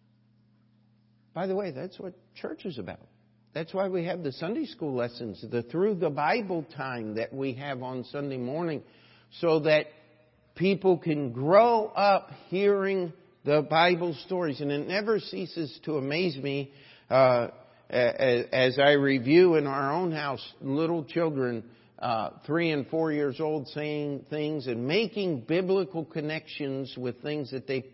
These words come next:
po-, could not possibly have heard, except when they were sitting and fidgeting and making noise and doing all the things little three and four-year-olds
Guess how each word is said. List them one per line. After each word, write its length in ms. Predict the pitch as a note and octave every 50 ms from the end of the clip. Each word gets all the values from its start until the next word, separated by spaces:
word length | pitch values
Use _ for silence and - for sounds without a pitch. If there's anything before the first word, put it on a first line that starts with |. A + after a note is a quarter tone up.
| _
po-, 320 | - - - - - - - - -
could 140 | G3+ G#3 F3
not 260 | F3+ E3 - - -
possibly 640 | - D#3+ C#3 E3 D#3 - E3+ D#3+ C#3+ D3 D3 D3 C#3
have 140 | B2+ -
heard, 520 | - - - C#3+ B2 G#2 G2 G#2+ A#2 A#2 A2+ - - _ _ _ _ _ _ _ _ _ _ _ _ _ _ _ _ _ _ _ _ _ _ _ _ _ _ _ _ _ _
except 500 | - A2+ A2+ - - D#3+ C#3+ - - - - _
when 240 | - A#2 A#2+ B2+ B2+
they 140 | B2+ C3+ C3
were 140 | A#2 A2+ -
sitting 500 | - - D3+ C#3+ C#3 D3 C#3+ C#3 C3+ -
and 180 | - A2+ A2 G#2
fidgeting 500 | - D3 C#3 B2+ C3+ B2+ C#3 C3+ C3 B2
and 160 | A2+ G#2+ G#2+
making 400 | A2+ A#2+ A#2 - B2 A#2+ A#2 A2
noise 520 | A2+ A#2 A#2+ A#2+ A#2+ B2 B2 A#2+ A2+ - - - -
and 400 | A#2+ A2 A2 G#2+ G#2+ G#2+ G#2 G#2
doing 280 | B2 B2+ B2 B2 A#2+ A2+
all 220 | G#2+ A2+ A#2+ B2
the 120 | A#2+ A#2
things 340 | A#2 C3 B2 A#2+ A#2 G2 -
little 280 | A#2+ A#2+ A2+ A2+ G#2 G2+ -
three 220 | - B2 B2 A#2+
and 160 | A#2 A2+ G#2 -
four-year-olds 680 | - B2 A#2 A2+ A2 G#2+ G#2+ G#2+ G#2+ A2 G#2+ G2+ G2